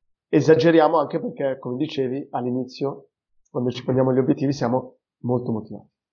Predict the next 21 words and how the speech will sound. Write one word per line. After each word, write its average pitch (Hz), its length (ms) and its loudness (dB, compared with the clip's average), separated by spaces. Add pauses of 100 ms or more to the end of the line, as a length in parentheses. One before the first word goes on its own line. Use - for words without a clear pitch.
(220)
E - 140 2
poi 147 160 6
la 151 60 6
motivazione 131 680 0
cala. 101 320 -8 (500)
Cala 175 260 4
anche 185 240 4
perché 165 200 0
non 156 120 4
siamo 143 200 0
programmati, 127 640 -4 (160)
non 131 140 -2
abbiamo 135 540 0 (400)
un, 123 540 -2 (420)
non 147 180 6
abbiamo 160 240 8
pianificato 143 840 -2 (440)
come 160 600 4
raggiungere 139 500 0
questi 123 200 -6
obiettivi. 113 540 -6